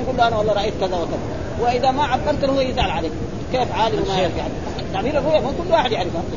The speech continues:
ناس أف-، أفراد يعني. يمكن المعلومات الثانية يعرفها كثير، يسألني في الصلاة، في الصيام، يقدر يجاوب، لكن تعبير الرؤيا لابد أول يعرف شخصية الناس. ولأجل ذلك جاء في هذا،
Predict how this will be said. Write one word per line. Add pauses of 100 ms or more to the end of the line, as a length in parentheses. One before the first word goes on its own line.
(560)
ناس
أف-،
أفراد
يعني.
يمكن
المعلومات
الثانية (320)
يعرفها
كثير، (320)
يسألني
في
الصلاة،
في
الصيام،
يقدر
يجاوب،
لكن
تعبير
الرؤيا
لابد (100)
أول
يعرف
شخصية
الناس. (300)
ولأجل
ذلك
جاء
في
هذا،